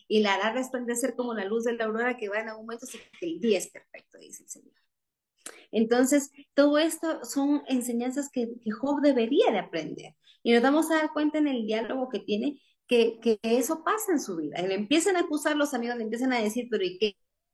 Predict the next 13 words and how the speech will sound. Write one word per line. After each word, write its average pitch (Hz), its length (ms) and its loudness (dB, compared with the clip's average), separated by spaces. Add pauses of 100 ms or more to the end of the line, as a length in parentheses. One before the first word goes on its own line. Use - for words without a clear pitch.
hiciste 247 460 -4
mal? 226 240 0
¿Pero 196 140 -6
en 185 60 -6
qué 220 80 -2
te 226 80 -8
equivocaste?". 262 560 -2
Y 233 100 4
él - 160 -2 (300)
se 285 180 2
preocupa 440 580 2
por 226 140 4
eso. - 240 -6